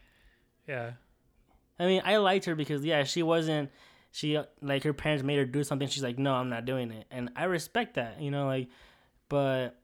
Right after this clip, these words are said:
Speaker 2: you know, now that all fell onto Akira, which is, like, the unfortunate thing, which she should also help her out in a little bit, you know, since, like, she kept saying it's all her fault and everything, which is not really true, you know,
Speaker 1: Yeah.
Speaker 2: but, like, it is technically 'cause it, it fell on her, but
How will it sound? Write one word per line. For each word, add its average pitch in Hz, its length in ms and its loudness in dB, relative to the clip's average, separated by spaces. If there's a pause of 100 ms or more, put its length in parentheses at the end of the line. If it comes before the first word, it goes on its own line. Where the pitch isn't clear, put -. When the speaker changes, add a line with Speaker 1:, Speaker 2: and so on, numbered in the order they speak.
(120)
Speaker 2:
you 151 100 -2
know, 143 160 4
now 160 280 8
that 156 180 6
all 156 200 6
fell 156 260 0
onto 147 340 0
Akira, 147 440 0
which 135 220 -2
is, 135 100 -4
like, 131 140 -2
the 131 60 -2
unfortunate 127 600 -4
thing, 139 280 -4
which 127 120 -4
she - 120 -8
should 156 240 -2
also 156 200 -2
help 151 260 0
her 151 120 2
out 139 180 -2
in 139 120 0
a 131 60 0
little 151 200 0
bit, 120 200 -4
you 120 100 -4
know, 123 160 -4
since, 127 280 -6
like, 127 200 -4 (360)
she - 120 -18
kept 139 200 -2
saying 143 240 0
it's 127 120 -4
all 131 120 0
her 123 160 -2
fault 151 280 -2
and 131 80 -2
everything, 139 380 -2
which 135 120 -4
is 151 140 -6
not 190 200 0
really 143 200 2
true, 123 520 0 (380)
you 139 80 0
know, 127 180 0
Speaker 1:
Yeah. 123 60 -6
Speaker 2:
but, 127 380 -2 (580)
like, 143 280 -2
it 165 160 -2
is 190 400 4
technically 165 580 -2
'cause 135 160 -2
it, 135 260 0
it 143 140 0
fell 175 340 2
on 131 160 2
her, 143 300 2
but 120 380 -2